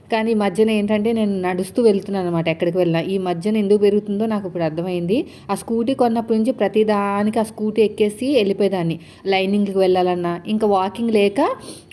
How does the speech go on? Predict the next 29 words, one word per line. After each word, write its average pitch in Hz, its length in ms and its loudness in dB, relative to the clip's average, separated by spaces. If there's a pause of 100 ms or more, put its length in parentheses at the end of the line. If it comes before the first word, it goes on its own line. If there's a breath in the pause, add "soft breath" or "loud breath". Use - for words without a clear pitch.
(120)
పైగా 233 180 0
కూర్చుని 247 360 -2
చేసే 240 200 4
పనులే 214 280 2
కదా 185 140 4
మన 175 200 0
అన్నీ 170 260 2
కూడాని. 180 440 2 (300 loud breath)
So 254 60 2
అక్కడ 226 300 0
కొంచెం 220 340 2
వెయిట్ 196 300 4
పెరిగింది, 196 520 2
మిగతాదంతా 208 580 2
కూడా 208 280 2
నాకేం 180 360 -2
పెరగదు 180 380 0
కూడాని. 185 480 0 (120)
చెయ్యి 196 180 4
అయితే 196 160 2
చాలా 180 440 -2
సన్నగా 196 340 -2
ఉంటుందండి, 175 400 -4
బాడీ 160 340 0
కూడాని. 180 500 -2 (340 loud breath)
థర్టీ 185 240 -4
టూ 226 160 0
సైజ్ 190 300 0
అనమాట. 160 340 -2